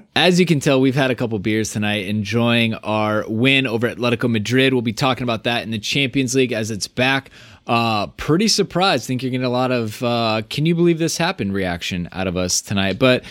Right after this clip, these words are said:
it'll be good, Dan. I think spirits are lifted a little bit. Um, again, Champions League is back. I don't know if you got a little bit of time at work to,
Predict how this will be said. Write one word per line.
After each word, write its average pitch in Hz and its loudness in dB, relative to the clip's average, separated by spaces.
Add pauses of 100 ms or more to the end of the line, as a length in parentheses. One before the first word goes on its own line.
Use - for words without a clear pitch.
(200)
it'll 208 2
be 247 2
good, 240 0
Dan. 120 0
I 131 0
think 151 -4 (240)
spirits 156 0
are 147 2
lifted 131 0
a 160 0
little 165 2
bit. 165 0
Um, 113 -2 (1000)
again, 123 0
Champions 135 0
League 135 2
is 113 -2
back. 139 0
I 113 -2
don't 123 -2
know 123 0
if 113 -6
you 120 -2
got 117 0
a 117 0
little 113 0
bit 113 -2
of 110 -2
time 120 -2
at 80 -4
work 120 -2
to, 110 0